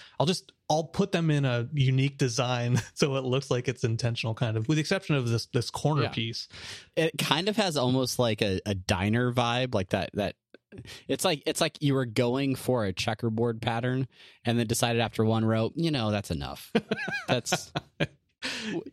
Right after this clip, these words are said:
Speaker 2: they get it. They get it.
Speaker 1: It's, it's true. It's true. I have, uh, uh, over on, over on this other side too,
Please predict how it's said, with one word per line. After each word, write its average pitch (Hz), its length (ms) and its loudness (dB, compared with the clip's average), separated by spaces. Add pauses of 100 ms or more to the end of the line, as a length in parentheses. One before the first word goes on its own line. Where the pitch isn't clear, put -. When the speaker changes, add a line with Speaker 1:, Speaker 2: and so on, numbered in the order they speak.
Speaker 2:
they 214 140 0
get 104 240 -2
it. 90 180 -6 (520)
They 165 120 2
get 95 220 -4
it. 78 180 -6
Speaker 1:
It's, - 360 -10
it's 143 180 -8
true. 127 300 -4
It's 120 180 -6
true. 120 380 -2 (160)
I 143 60 4
have, 165 320 -2
uh, 131 260 0
uh, 143 140 2
over 147 220 2
on, 139 120 0
over 143 160 2
on 131 80 0
this 123 140 0
other 143 160 2
side 113 300 -2
too, 113 420 2